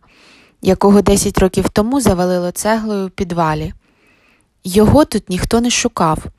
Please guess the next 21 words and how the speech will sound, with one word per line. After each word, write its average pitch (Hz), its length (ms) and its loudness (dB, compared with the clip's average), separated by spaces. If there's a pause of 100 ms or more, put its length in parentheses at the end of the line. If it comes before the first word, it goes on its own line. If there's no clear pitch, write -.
(480)
а 202 120 4
тому 185 480 0
і 220 80 -2
не 190 140 0
знайшов. 185 580 0 (920)
Його 214 220 6
неспокійна 254 680 2
душа 302 440 2 (440)
часто 277 400 0
заходила 262 600 4
у 254 80 2
цю 240 200 -2
кімнату 185 680 -4 (480)
і 208 140 0
дивилася 202 540 4
на 185 120 0
прекрасну 262 680 0
жінку, 180 560 -4 (460)
зображену 196 680 2
над 170 280 -6
диваном. 156 640 -2